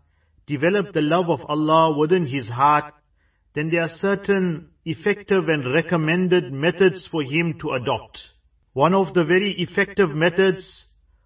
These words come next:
for gaining the love of Allah subhanahu wa ta'ala is the tilawat of the Quran Sharif.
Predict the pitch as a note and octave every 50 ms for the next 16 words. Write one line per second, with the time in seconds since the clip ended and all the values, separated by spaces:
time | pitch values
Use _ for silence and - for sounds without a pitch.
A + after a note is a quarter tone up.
0 | _ _ _ _ _ D#3+ D3+ B2+ C3 D#3 E3+ F3+ F#3 G3 G3 F#3+ F#3+ F3 E3 D#3
1 | D#3 E3+ G3 F#3 F#3+ E3 - - D#3+ E3+ F3 E3+ E3 D#3+ - D#3+ C3 B2 D3 D#3+
2 | E3 E3 D#3+ C3+ C#3+ C#3+ C3+ D3 D3 D3 D#3 D#3+ D#3+ D#3+ E3 D#3+ D#3+ D#3+ D#3+ -
3 | _ _ _ _ _ _ _ _ _ _ _ D3 D#3 E3+ D#3 C3+ B2+ D3 C#3+ D3
4 | D3+ D3+ D3 D3+ D#3 F3+ F#3+ G3 F#3+ F#3+ E3+ E3 D#3 A#2+ A2+ C#3+ C3+ - D3 D3
5 | D3 C#3+ C#3 B2 - - C3+ B2 G#2 G#2+ G2+